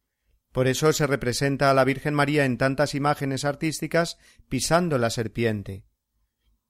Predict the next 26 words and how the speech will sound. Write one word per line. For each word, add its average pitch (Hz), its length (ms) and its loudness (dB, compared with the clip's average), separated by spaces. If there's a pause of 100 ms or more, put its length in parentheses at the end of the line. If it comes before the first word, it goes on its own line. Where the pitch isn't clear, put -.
(1120)
Y 202 100 -4
por 220 180 4
esto 190 300 0
también, 165 540 2
ya 127 180 2
hablamos 127 380 2
de 135 180 4
ello 139 240 2
la 120 120 2
semana 131 360 0
pasada 143 440 2
en 127 60 0
la 120 100 0
pregunta 123 500 0
sesenta 160 420 -4
y 185 80 0
cinco, 165 540 -2 (340)
San 196 300 0
Pablo 202 340 4
establece 175 600 0
una 180 240 2
correlación 151 920 2
entre 131 400 0
el 123 140 0
primer 131 340 0
Adán, 190 540 0